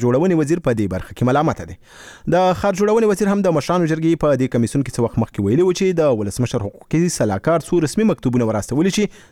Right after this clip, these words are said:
د خلیل الله فیروزي ته د ښار، آ، ګوټي د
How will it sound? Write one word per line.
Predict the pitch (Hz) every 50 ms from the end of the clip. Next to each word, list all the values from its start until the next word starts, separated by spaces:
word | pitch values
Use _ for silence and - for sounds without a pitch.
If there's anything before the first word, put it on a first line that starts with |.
| - - 165
د | - -
خلیل | 160 156 156 175
الله | 185 185 180 - - 135
فیروزي | 117 117 131 190 185 147
ته | 110 98 90
د | - -
ښار، | 127 139 151 156 156 151 127 - _ _ - _ _ - - - _ - -
آ، | 107 107 107 104 104 104 104 104 104 104 104 107 110 120 120 123 113 101 104 127
ګوټي | 165 190 165 180 185 175
د | 156 127